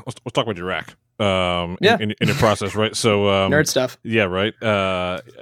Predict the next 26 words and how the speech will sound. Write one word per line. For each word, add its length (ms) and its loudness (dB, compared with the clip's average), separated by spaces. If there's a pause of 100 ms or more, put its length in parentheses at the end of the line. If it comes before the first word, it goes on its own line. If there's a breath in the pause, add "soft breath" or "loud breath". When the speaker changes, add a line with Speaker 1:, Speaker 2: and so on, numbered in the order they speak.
(240)
Speaker 1:
I'll, 320 4
um, 440 4 (360)
I 100 2
know 100 8
this 180 6
may 80 2
be 100 0
a 40 0
little 400 2
hard 240 2
to 80 -4
describe, 640 0
you 80 -2
know, 180 -2
from 200 -8
a 160 -4 (360 soft breath)
talking 360 0
point. 420 -6
I'll, 420 0
I'll 100 0
post 280 2
a 40 -8
picture 220 -2
of 60 0
the 100 -2
rack 360 0